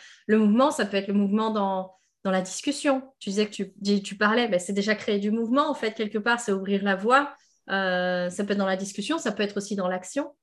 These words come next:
Et j'ai le sentiment que quand tu parles de mouvement, c'est pas non plus, euh, la frénésie, tu vois. C'est pas genre, il faut absolument faire quelque chose. Au contraire, c'est plus quelque chose de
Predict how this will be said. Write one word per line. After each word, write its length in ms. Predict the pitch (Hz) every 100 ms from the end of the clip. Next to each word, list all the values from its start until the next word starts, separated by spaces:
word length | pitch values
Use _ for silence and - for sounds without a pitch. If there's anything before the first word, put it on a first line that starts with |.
| _ _ _ _ 196
Et 60 |
j'ai 120 | 190
le 60 | 202
sentiment 400 | 247 240 247 294
que 80 | 277
quand 160 | 220
tu 140 | 214 208
parles 180 | 208 196
de 80 |
mouvement, 380 | 196 196 226 285
c'est 160 | 285 208
pas 160 | 254
non 140 | 247 214
plus, 240 | - 269
euh, 120 | 226 185
la 100 | 196
frénésie, 600 | - 240 240 220 226 220
tu 120 | -
vois. 120 | 190
C'est 180 | 196 208
pas 180 | 240 240
genre, 180 | 226 247
il 120 | 254
faut 60 | 294
absolument 420 | 285 294 277 277
faire 140 | 262
quelque 160 | 262 247
chose. 260 | - 320 254
Au 60 |
contraire, 400 | 208 220 - 277 277
c'est 140 | 202
plus 140 | 240
quelque 200 | - 214
chose 260 | - 247 226
de 380 | 214 185 180